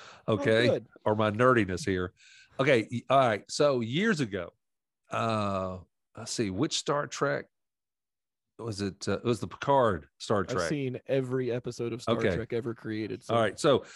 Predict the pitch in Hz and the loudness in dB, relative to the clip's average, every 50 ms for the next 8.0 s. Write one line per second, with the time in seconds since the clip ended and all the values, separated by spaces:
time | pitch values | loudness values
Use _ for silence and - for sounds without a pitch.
0 | - - _ - 147 - 123 120 135 160 214 233 240 190 180 165 156 - 131 - | -20 -10 _ -2 -2 -2 0 0 2 4 6 6 6 6 8 8 6 6 4 2
1 | - 120 107 104 120 113 127 123 117 127 175 208 196 202 190 175 143 - - 151 | 2 4 4 4 4 4 4 4 6 4 4 4 4 4 2 2 2 2 2 2
2 | 151 143 135 127 120 - - 143 151 151 139 120 131 - 139 143 135 123 107 87 | 4 4 2 0 -2 -2 -2 -2 -2 -2 -4 -6 -6 -6 -6 -6 -4 -4 -4 -4
3 | _ _ _ - 113 - - 147 143 139 123 113 101 90 85 87 - _ _ _ | _ _ _ -18 -16 0 4 4 6 6 6 4 4 0 -2 -8 -16 _ _ _
4 | _ 98 98 95 95 95 - 196 196 277 415 440 - - 277 - - 156 135 107 | _ -4 -4 -4 -4 -4 -6 -2 -2 -2 -2 -2 -4 -8 -8 -4 -2 0 0 0
5 | 95 92 85 87 _ _ _ _ _ _ _ - 98 - - 165 147 131 - - | -2 -4 -8 -12 _ _ _ _ _ _ _ -16 -14 -6 -4 -4 -2 -2 -4 -10
6 | - - 104 107 113 - - _ _ _ _ _ _ _ _ _ _ - 190 190 | -8 -6 -6 -6 -6 -8 -10 _ _ _ _ _ _ _ _ _ _ 0 0 2
7 | 180 156 131 135 151 165 185 175 135 123 139 139 123 - - 117 107 101 92 | 4 2 2 2 2 2 4 2 2 4 2 2 2 0 0 -4 -4 -4 -6